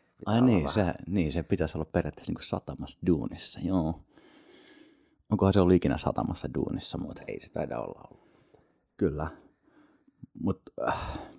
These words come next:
Speaker 2: mitähän, siis tässä oli mielenkiintoinen, kun tässä on niinku, ki-, kertooks nää sun omasta elämästä,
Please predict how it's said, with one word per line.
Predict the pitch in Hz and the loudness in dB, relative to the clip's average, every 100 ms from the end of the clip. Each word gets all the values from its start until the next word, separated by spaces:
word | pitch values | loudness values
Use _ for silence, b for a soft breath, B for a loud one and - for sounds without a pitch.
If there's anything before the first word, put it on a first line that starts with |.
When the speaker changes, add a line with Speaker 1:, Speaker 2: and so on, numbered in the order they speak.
| B B B B B B B | B B B B B B B
Speaker 2:
mitähän, | 117 143 202 104 - - | 2 4 6 4 2 -8
siis | 95 | -6
tässä | - 110 98 | -2 0 4
oli | |
mielenkiintoinen, | 92 101 78 76 | 6 6 6 0
kun | - | -2
tässä | 85 92 | -2 2
on | |
niinku, | 82 90 - - - - | 4 4 2 -2 -12 -8
ki-, | - - | -8 2
kertooks | 107 90 92 - | 2 6 4 6
nää | 90 87 | 6 6
sun | 95 80 | 6 6
omasta | 107 156 143 - 95 | 8 8 8 4 2
elämästä, | 92 85 82 - 85 | 4 4 2 2 0